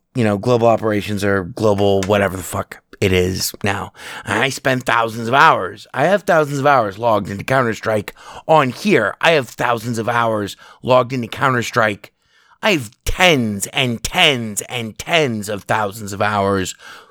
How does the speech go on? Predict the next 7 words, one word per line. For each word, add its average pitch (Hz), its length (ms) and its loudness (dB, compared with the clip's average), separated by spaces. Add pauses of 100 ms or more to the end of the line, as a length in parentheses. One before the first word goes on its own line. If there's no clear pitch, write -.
(220)
logged 131 420 6
into 120 180 -2
Counter-Strike 107 800 -2 (280)
previously 113 1000 2 (280)
to 120 160 4
its - 160 0
debut 107 640 4